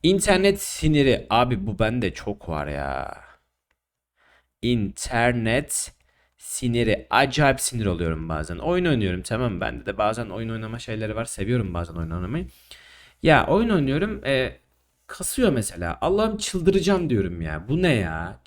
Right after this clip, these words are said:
Kasmak ne?" Cihazlardaki performans düşüklüğünün, yani buna biz şey yazıyoruz. Cihazlardaki,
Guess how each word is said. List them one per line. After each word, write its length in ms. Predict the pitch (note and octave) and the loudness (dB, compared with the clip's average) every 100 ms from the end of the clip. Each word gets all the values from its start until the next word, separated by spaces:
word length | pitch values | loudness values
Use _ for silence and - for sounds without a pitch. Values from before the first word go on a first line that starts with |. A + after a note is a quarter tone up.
| - | -14
Kasmak 560 | - A2+ - C#3+ C#3+ - | -10 -8 -6 -4 -6 -6
ne?" 100 | F2+ | -6
Cihazlardaki 720 | A2+ D#3 D#3 E3+ F#3+ G3+ G3+ | 2 4 4 2 2 0 -2
performans 680 | - C#3+ C#3 D#3 D#3 E3 - | 0 0 2 0 0 0 -2
düşüklüğünün, 800 | D3 B2 - F#2+ E2 F#2+ D#3 - - - - - | -4 -4 -2 -2 0 -2 -4 -10 -20 -20 -20 -6
yani 300 | - D3 D3 | 0 2 2
buna 220 | C3 D3 C#3+ | 0 0 0
biz 220 | C3+ - | -4 -2
şey 180 | C#3 A#2+ | 0 2
yazıyoruz. 460 | G#2 F2+ E2+ - | 2 0 -2 -4
Cihazlardaki, 1400 | - G#2 A2 A2 - G#2 G2+ G2 G2+ G2 - F2+ F2+ C3 | -4 -2 0 -2 -2 0 2 2 0 -4 -4 -4 -2 -4